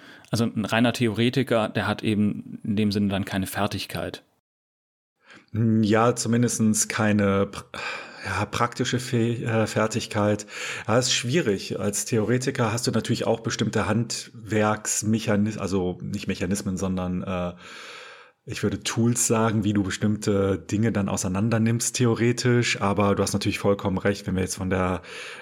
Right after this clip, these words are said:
Speaker 2: ähm, zwischenmenschlichen Praxis oder dem, ähm,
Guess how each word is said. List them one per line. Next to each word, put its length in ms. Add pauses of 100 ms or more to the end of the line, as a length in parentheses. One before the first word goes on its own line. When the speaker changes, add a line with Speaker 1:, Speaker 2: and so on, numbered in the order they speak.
(120)
Speaker 2:
ähm, 1040
zwischenmenschlichen 720
Praxis 580
oder 220
dem, 520
ähm, 600